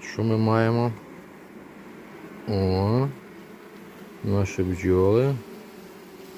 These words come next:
І ось вони вже потягнули маточники. Два. Ось один.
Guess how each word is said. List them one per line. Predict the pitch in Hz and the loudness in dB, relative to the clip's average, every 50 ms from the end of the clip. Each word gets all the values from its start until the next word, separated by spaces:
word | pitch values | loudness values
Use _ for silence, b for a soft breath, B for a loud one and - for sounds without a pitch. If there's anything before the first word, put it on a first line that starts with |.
| - - | -10 -4
І | 120 101 | 0 4
ось | 104 123 147 143 - | 6 6 6 4 2
вони | - 117 110 113 123 | 0 2 4 4 4
вже | 127 117 107 117 | 4 4 2 2
потягнули | 113 - - 107 - - 104 101 107 117 117 117 117 113 110 107 101 - - - - | 0 0 -2 -4 0 0 2 2 4 4 4 6 4 4 4 0 -4 -10 -16 -12 -6
маточники. | 101 101 110 104 - 98 95 92 - - - 92 90 - - - 90 85 - - - - - - - - - - - - | -2 -2 -2 0 4 6 6 6 4 0 -4 -4 -4 -4 -6 -6 -6 -8 -8 -14 -18 -18 -18 -18 -18 -18 -18 -18 -10 -8
Два. | 92 87 87 87 90 90 87 85 80 - - - - - - - - - - - - - - - - - - - - - - - - | -4 -2 0 2 2 2 2 0 -4 -10 -16 -16 -16 -16 -16 -16 -16 -16 -16 -16 -16 -16 -16 -16 -16 -16 -16 -16 -16 -16 -10 -4 0
Ось | 95 95 90 - - - | 2 2 2 0 -2 -2
один. | 92 85 82 85 92 98 110 135 | -2 -2 2 2 2 2 2 0